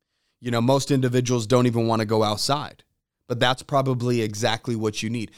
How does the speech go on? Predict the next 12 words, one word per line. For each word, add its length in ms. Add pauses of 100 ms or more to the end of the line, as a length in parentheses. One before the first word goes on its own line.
(160)
It's 240
almost 480
as 220
though 400 (580)
that 240
we 160
do 320
not 320
wanna 300
do 400
anything 560
that, 200